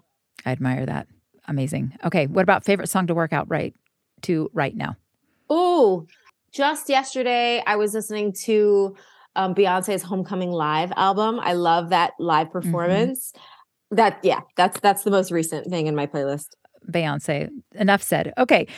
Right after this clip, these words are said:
Speaker 1: Mantra of the moment.
Speaker 2: Ooh, mantra of the moment. That's a really good question. I cycle through so many all the time.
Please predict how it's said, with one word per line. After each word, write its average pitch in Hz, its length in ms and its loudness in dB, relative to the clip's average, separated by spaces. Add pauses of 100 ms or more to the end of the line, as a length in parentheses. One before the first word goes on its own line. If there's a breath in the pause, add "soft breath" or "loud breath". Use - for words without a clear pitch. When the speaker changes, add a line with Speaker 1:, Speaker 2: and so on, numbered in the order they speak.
(160 loud breath)
Speaker 1:
Mantra 269 640 6
of 214 240 4
the 202 80 2
moment. 214 640 2 (380)
Speaker 2:
Ooh, 233 400 2 (140)
mantra 247 420 -10
of 240 100 -10
the 226 60 -4
moment. 190 300 -2
That's 196 160 -2
a 254 60 2
really 240 180 4
good 208 160 -2
question. 185 340 -4
I 170 100 0
cycle 214 380 2
through 214 200 2
so 185 200 -2
many 170 240 2
all 165 160 2
the 160 80 2
time. 165 540 -2